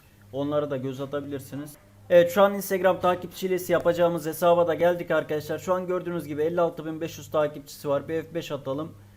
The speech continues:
Düşme ve artma var mı diye kontrol edelim. Evet, düşme de yok, artma da yok. Şu an elli altı bin beş yüz takipçisi var. Bu hesabı bu videoda arkadaşlar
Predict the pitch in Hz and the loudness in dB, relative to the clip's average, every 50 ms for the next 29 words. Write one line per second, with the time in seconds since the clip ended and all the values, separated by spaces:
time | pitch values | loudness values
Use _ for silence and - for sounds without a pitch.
0 | _ _ - 156 160 - - 170 170 170 165 156 156 151 147 147 156 151 151 147 | _ _ -14 -12 -12 -10 -8 -4 -2 0 0 2 0 0 -2 -4 -6 -4 -4 -4
1 | 143 147 147 160 165 160 - 151 151 147 135 139 143 139 127 113 117 113 110 104 | -4 -6 -6 -8 -8 -8 -6 -8 -8 -8 -6 -4 -4 -4 -4 -6 -8 -10 -12 -14
2 | - - - - - - - 165 156 151 151 175 175 - 190 190 170 185 190 185 | -16 -20 -20 -20 -16 -6 -2 -2 -2 -2 -2 -8 -10 -6 -4 -4 -4 -2 -4 -4
3 | 185 151 165 160 165 165 160 143 135 127 123 - - 175 175 180 175 - 180 170 | -2 -2 -2 -2 -2 -4 -6 -4 -4 -4 -6 -4 -4 -2 -2 -2 -4 -6 -6 -4
4 | 160 170 165 160 165 - 143 170 170 160 160 156 - - - - - 156 151 147 | -2 0 0 -2 -2 -6 -8 -8 -8 -6 -8 -8 -10 -12 -12 -6 -2 -2 -2 -2
5 | 147 143 - - - - - 147 147 151 151 - - - - - - - - - | -4 -8 -16 -16 -16 -12 -4 -2 0 0 0 -2 -8 -18 -20 -20 -20 -18 -8 -2
6 | 180 196 196 - - 180 165 160 165 156 - 175 180 180 170 151 160 151 151 151 | 0 0 0 0 0 -2 -2 0 -2 -4 -6 -6 -6 -6 -4 -4 -2 0 2 2
7 | 143 147 151 147 143 - - 170 160 - | 2 0 -2 -6 -6 -6 -6 -6 -6 -8